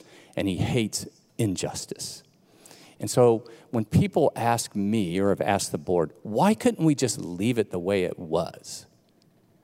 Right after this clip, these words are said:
I think it should make sense right now to you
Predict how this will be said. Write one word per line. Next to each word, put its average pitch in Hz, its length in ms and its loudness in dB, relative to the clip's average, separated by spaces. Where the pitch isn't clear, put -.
I - 140 -6
think - 480 0
it - 120 -12
should 95 200 -4
make 87 260 -6
sense - 640 -10
right - 260 -12
now 85 200 -8
to - 140 -14
you - 280 -20